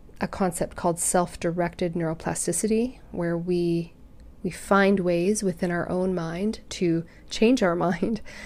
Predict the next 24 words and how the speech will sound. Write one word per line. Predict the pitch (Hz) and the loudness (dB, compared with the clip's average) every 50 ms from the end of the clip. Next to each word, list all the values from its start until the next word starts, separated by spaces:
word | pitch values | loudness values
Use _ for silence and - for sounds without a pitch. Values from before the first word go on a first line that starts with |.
| - - - | -16 -16 -8
to | - - 175 170 | 0 2 2 2
change | 170 - - 190 180 180 185 185 185 - - | 2 0 0 2 2 2 2 0 0 -2 0
the, | - 185 175 175 175 175 | 0 2 2 2 0 0
the | 190 180 175 | -2 -2 -2
circuits | - - 180 170 - - - - - - - - - - - - - - | -2 -2 -4 -4 -4 -6 -8 -6 -8 -8 -10 -10 -14 -18 -18 -18 -6 -2
by | - 180 180 175 175 175 175 170 | 2 2 4 4 2 2 0 -2
focusing | 170 - - 180 - 190 185 - 185 180 | -2 -4 -6 -4 -2 -2 -2 0 0 0
our | 165 160 | 0 0
attention | 160 - - - 208 208 208 - 214 208 202 | 0 2 4 4 4 4 2 2 0 2 2
in | 196 190 190 | 2 2 2
new | 190 190 190 180 | 2 2 2 2
ways, | 175 170 165 165 165 165 170 170 - | 2 0 0 0 0 -2 -2 -4 -4
having | - - - 175 175 170 165 165 170 165 170 | -4 -4 -4 -4 -4 -2 -2 -2 -2 -2 0
new | 180 190 196 196 196 | 0 2 2 2 0
kinds | 196 - - 190 175 165 165 | -2 -6 -6 -6 -6 -6 -8
of | 160 | -12
thoughts, | - - - 165 151 - - - - - - - - - - - - | -6 -2 -2 0 0 -2 -4 -4 -4 -2 -2 -4 -4 -8 -18 -6 0
new | 202 196 196 190 | 2 4 6 6
awarenesses, | 185 180 170 170 170 160 160 160 170 165 - 156 165 165 180 - - - - - - - - - | 6 6 6 6 4 4 2 2 0 -2 -2 -4 -4 -2 -2 0 -2 -2 -2 -6 -12 -20 -20 -14
um, | - 175 165 156 - | -10 -8 -8 -6 -4
metacognitive | - 180 185 185 175 175 180 - - - - 175 170 170 175 170 165 175 170 | -2 0 2 4 4 4 2 2 0 0 0 0 2 2 0 0 0 0 -2
kind | - - - - | -4 -8 -8 -8
of | - | -6
strategies. | - - - 90 87 - 208 196 170 180 202 - - | -6 -4 -4 -4 -4 -4 -4 -4 -4 -4 -4 -6 -10